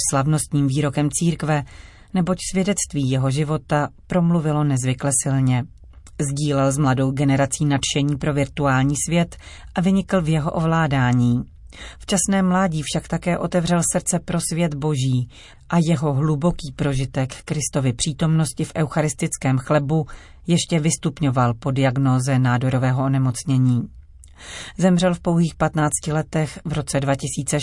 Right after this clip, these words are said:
šest. V rámci příprav na beatifikaci bylo v bazilice Obnažení v Asízi vystaveno jeho neporušené tělo. Prosilo o to mnoho jeho vrstevníků, kteří toužili po bezprostředním kontaktu s mým synem,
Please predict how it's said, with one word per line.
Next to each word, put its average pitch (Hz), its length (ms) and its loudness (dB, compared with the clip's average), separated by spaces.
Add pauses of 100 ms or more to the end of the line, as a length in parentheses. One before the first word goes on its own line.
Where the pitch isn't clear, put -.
šest. - 460 -4 (480)
V - 60 -16
rámci 135 320 2
příprav 147 600 -2
na 135 180 2
beatifikaci 139 880 0 (380)
bylo 180 200 6
v 160 60 0
bazilice 180 520 2
Obnažení 156 640 2
v - 80 -6
Asízi 160 640 -2 (200)
vystaveno 170 640 2
jeho 151 320 0
neporušené 143 720 0
tělo. 127 360 -2 (640)
Prosilo 196 400 0
o 190 80 -2
to 190 160 0
mnoho 165 320 4
jeho 170 240 2
vrstevníků, 147 760 -2
kteří 143 360 -2
toužili 156 440 0
po 160 140 -2
bezprostředním 165 800 0
kontaktu 160 500 -4
s - 160 -6
mým 165 140 4 (120)
synem, 131 380 4